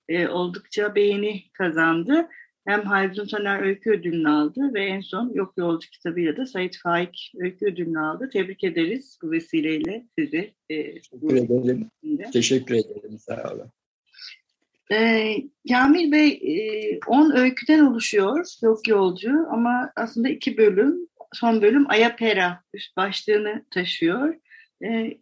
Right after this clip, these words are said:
Speaker 1: kitabınızda oldukça şiirsel bir, e, söylem var ama aynı zamanda şairler ve şiirleri de var. Ee, yani ben kendi yakalayabildiklerime, e, şey yaptım.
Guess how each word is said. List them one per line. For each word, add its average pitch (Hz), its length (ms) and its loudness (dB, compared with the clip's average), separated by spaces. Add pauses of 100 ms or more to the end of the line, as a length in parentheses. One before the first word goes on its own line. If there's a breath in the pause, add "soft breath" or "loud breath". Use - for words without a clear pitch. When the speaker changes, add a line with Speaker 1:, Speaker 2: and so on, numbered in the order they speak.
(600)
Speaker 1:
kitabınızda 277 840 4
oldukça 294 300 0
şiirsel 247 840 -2
bir, 247 320 -6
e, 214 340 -4
söylem 240 540 4
var 320 140 6
ama 330 380 2 (260 loud breath)
aynı 247 220 4
zamanda 311 400 6
şairler 254 720 4
ve 359 80 0
şiirleri 233 560 0
de 208 140 0
var. 156 540 -6
Ee, 175 100 -6
yani 170 520 -2
ben 180 280 0 (280 loud breath)
kendi 196 320 0
yakalayabildiklerime, 208 1200 2
e, 139 420 -4
şey 202 200 -2
yaptım. 226 600 0